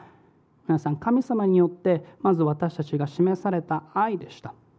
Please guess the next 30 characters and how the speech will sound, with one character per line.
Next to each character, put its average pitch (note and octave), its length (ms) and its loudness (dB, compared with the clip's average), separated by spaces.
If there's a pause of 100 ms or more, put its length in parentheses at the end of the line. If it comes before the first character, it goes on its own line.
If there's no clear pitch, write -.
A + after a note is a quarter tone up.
(680)
キ G#3 120 4
リ G3 120 4
ス - 60 -8
ト - 120 0
の G#3 120 4
十 G3 200 4
字 F#3+ 120 -4
架 G#3 140 2
を G3+ 100 4
通 G3+ 240 2
し - 140 -10
て F3 80 2
明 E3 260 2
ら G3 100 2
か F3 120 -2
に E3 100 4
さ D#3+ 140 -4
れ E3 100 -2
た、 E3+ 220 2 (180)
そ F3 220 2
ん F3 120 2
な F3+ 220 4 (180)
犠 D#3+ 120 2
牲 D#3+ 300 2
的 E3 260 0
な F3 360 2
愛 A3 280 2
で C3 100 -2
し - 140 -18
た。 - 160 -10